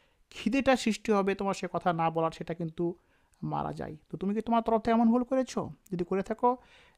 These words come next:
যে জন্যই কিন্তু সে মানুষটা এখনও অবধি তোমাকে রেসপন্স করছে না।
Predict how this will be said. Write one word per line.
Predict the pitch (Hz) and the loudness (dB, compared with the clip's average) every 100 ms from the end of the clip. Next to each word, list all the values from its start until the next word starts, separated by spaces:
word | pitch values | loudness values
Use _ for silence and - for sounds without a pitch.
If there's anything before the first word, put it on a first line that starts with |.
| - | -2
যে | 185 | 0
জন্যই | 175 202 240 | 2 2 2
কিন্তু | 240 233 | 2 0
সে | 240 185 | 0 0
মানুষটা | 180 208 - 185 | 0 -2 0 -2
এখনও | 160 220 240 233 | 0 4 4 4
অবধি | 196 185 220 208 | -2 -2 -4 -2
তোমাকে | 190 185 175 | -2 -2 -2
রেসপন্স | 165 - - 190 190 180 - - _ _ - | -4 -8 -2 0 0 -2 -8 -16 _ _ -14
করছে | 151 - - | -14 -12 -12
না। | - | -12